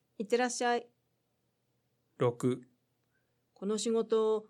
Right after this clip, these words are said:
Speaker 1: 村田さんがいなくちゃできないんですか？
Speaker 2: いや、そうじゃないと思うんだけど。
Speaker 1: じゃあ、あまり時間がかかる仕事じゃないから、村田さんが報告書を書いている間にやりましょう。
Speaker 2: 了解です。そうしましょう。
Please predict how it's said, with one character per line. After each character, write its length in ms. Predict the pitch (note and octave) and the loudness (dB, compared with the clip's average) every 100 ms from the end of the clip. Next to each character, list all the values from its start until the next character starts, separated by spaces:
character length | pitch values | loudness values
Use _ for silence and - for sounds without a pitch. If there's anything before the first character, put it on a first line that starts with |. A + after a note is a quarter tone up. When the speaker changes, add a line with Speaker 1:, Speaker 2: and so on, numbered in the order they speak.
| _ | _
Speaker 1:
村 240 | F#3 G3 | -4 -2
田 100 | G#3+ | -2
さ 160 | C4 D4 | 0 -2
ん 80 | C#4 | -2
が 100 | C#4 | -2
い 80 | C#4 | 0
な 120 | D4+ | 0
く 100 | D#4 | -2
ち 100 | - | -4
ゃ 40 | |
で 160 | G#3 E3+ | -2 -2
き 140 | G3+ | -2
な 120 | A#3 D#4 | 0 2
い 60 | |
ん 40 | B3 | 2
で 100 | F3 | 0
す 100 | - | -4
か？ 400 | - F3+ A#3+ F4+ - _ _ | -8 -4 -2 -4 -10 _ _
Speaker 2:
い 100 | - | -2
や、 460 | E3+ D3 C3 G#2+ F2 - | 0 0 -2 -6 -10 -14
そ 380 | - - E3 G#3 | -10 -6 2 6
う 80 | A3+ | 8
じ 80 | |
ゃ 40 | E3+ | 8
な 160 | D#3 D#3+ | 8 6
い 100 | D#3 | 4
と 100 | B2 | 4
思 180 | C3 | 8
う 40 | D#3 | 8
ん 40 | |
だ 120 | C#3+ | 8
け 100 | C3 | 4
ど。 280 | A#2 G#2 G#2 - _ _ - | 0 -2 -4 -12 _ _ -6
Speaker 1:
じ 100 | G3+ | -4
ゃ 380 | F#3+ F3+ - - | -2 -2 -6 -8
あ、 60 | |
あ 40 | E3 | -8
ま 140 | F#3 | -4
り 140 | A3 | -4
時 100 | G3+ | -4
間 220 | G#3 B3 C4+ | -2 0 0
が 100 | C4+ | -2
か 120 | C4+ | -2
か 100 | D4 | -2
る 100 | D4+ | 0
仕 120 | B3 | -2
事 180 | G#3+ G#3+ | 0 0
じ 80 | G#3+ | 0
ゃ 60 | |
な 140 | G#3 G#3+ | 0 -2
い 60 | |
か 120 | G3+ | -2
ら、 200 | F3+ F3 F3+ _ _ _ | -4 -4 -8 _ _ _
村 220 | G3 G#3+ | -2 0
田 100 | C4+ | 0
さ 160 | C4+ C4+ | 0 -2
ん 60 | |
が 100 | C4 | -2
報 240 | B3 C#4 C#4+ | -2 -2 -2
告 200 | D#4 - | -4 -4
書 160 | E4+ | -4
を 40 | D#4+ | -2
書 100 | B3+ | -2
い 80 | B3+ | 0
て 100 | A#3+ | 0
い 20 | |
る 80 | F#3 | 2
間 220 | F3+ F#3+ | 2 0
に 100 | F#3+ | 0
や 80 | F3+ | 0
り 100 | E3+ | -2
ま 140 | G3 A3+ | -2 -2
し 100 | C#4 | 0
ょ 300 | C4+ F3+ - _ _ - | 0 -2 -8 _ _ 4
う。 20 | |
Speaker 2:
了 120 | C#3+ D#3+ | 8 10
解 140 | E3 | 8
で 120 | D3+ | 8
す。 180 | D3 - _ _ _ _ | 4 -4 _ _ _ _
そ 180 | - D#3 | 0 6
う 40 | D#3+ | 6
し 100 | F3+ | 8
ま 100 | D3 | 6
し 120 | D#3 | 6
ょ 220 | G#2 | 4
う。 40 | - | 0